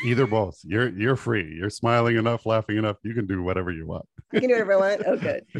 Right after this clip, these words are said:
Speaker 1: <laughs>
Speaker 2: Um, I mean, I love to travel. One of the great things about academia is that conferences are all over the world, and they're great excuses to travel to places that you might not have before. I'm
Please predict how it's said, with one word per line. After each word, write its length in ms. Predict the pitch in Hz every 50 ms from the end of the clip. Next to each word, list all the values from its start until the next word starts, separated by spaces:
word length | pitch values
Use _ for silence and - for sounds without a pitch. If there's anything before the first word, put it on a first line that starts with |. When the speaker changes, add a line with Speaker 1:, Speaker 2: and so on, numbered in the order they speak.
| - - -
Speaker 1:
<laughs> 320 | 180 - - - - - - _ _ _ _ _ - -
Speaker 2:
Um, 360 | - 247 262 269 269 269 240 - _ _ _ _ _ _ _ _ _ _ _ _ _ _ _ -
I 160 | 214 220 233
mean, 120 | 240 240 226
I 80 | 208
love 340 | 196 196 202 196 208 208 220
to 140 | - 262 254
travel. 800 | 240 - - 262 254 254 262 254 254 269 269 269 277 277 269 - _
One 180 | - 220 214 220
of 80 | 226 214
the 60 | 208
great 400 | 180 - 180 180 190 202 - -
things 260 | - 226 233 240 226
about 340 | 226 214 202 196 190 190 - -
academia 680 | 165 180 180 - 180 170 185 190 190 196 202 202 208
is 280 | - - 165 175 156 151
that 300 | 160 147 143 147 - - _ -
conferences 540 | - - 165 170 - 202 185 - 190 180 170
are 80 | 175 175
all 120 | 170 170
over 180 | 170 160 151 160
the 100 | 156 156
world, 500 | 147 156 156 160 175 208 247 277 320 294 - _
and 180 | - 156 160 160
they're 360 | 160 151 151 151 151 156 151 151
great 280 | - - 151 160 160
excuses 760 | 165 165 - - - 165 170 170 - 208 214 220 226 226 226
to 100 | - -
travel 320 | - - - 170 165 156 160
to 80 | 180
places 480 | - - 160 156 156 - - 165 156 -
that 220 | - 151 147 143 -
you 140 | 160 160 156
might 240 | 156 156 151 -
not 200 | - 151 151 147
have 220 | 151 156 170 165 -
before. 340 | - 175 - 190 190 190 180
I'm 160 | 170 165